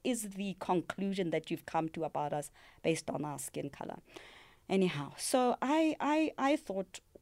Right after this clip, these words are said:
what is the positive message that I can get out of this? And I thought, maybe we can call that othering for inclusion.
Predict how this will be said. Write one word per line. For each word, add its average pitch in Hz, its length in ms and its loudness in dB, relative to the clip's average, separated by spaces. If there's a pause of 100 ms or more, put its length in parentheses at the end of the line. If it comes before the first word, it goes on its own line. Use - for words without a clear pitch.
(300)
what - 180 0
is 359 100 0
the 285 80 0
positive 196 540 0
message 151 500 -4
that - 120 -4
I 151 140 -2
can 151 280 -8
get 143 260 -4
out 147 180 -6
of 143 120 -10
this? 139 180 -6
And 151 120 -6
I 147 80 -2
thought, - 280 -10 (460)
maybe 302 600 6 (260)
we 202 100 0
can 202 220 -2
call 190 300 2
that 165 300 0 (120)
othering 170 460 2
for - 240 -4
inclusion. 170 640 -8